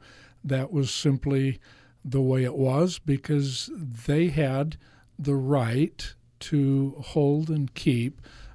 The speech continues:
uh, small animals, uh, in their backyard, and did. Then, uh, those folks died, and, uh, new people came in and didn't want chickens, and it got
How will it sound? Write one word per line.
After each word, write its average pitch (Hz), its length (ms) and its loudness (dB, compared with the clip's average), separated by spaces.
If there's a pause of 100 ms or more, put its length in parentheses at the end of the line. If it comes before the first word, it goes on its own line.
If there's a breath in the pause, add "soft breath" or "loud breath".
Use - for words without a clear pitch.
uh, 127 300 -2
small 139 480 0
animals, 113 680 -4 (520 loud breath)
uh, 123 320 -4
in 143 180 2
their 139 120 0
backyard, 135 720 -2
and 151 280 4
did. 180 380 0 (520 loud breath)
Then, 135 580 0
uh, 131 160 -2
those 139 320 0 (160)
folks 139 640 -2
died, 147 460 0
and, 123 340 -2
uh, - 20 0 (180)
new 139 200 2
people 143 340 -2
came 135 320 0
in 143 160 2
and 135 140 0
didn't 123 260 -4
want 139 220 -6
chickens, 175 520 -2
and 131 100 -2
it - 100 -10
got 135 240 -6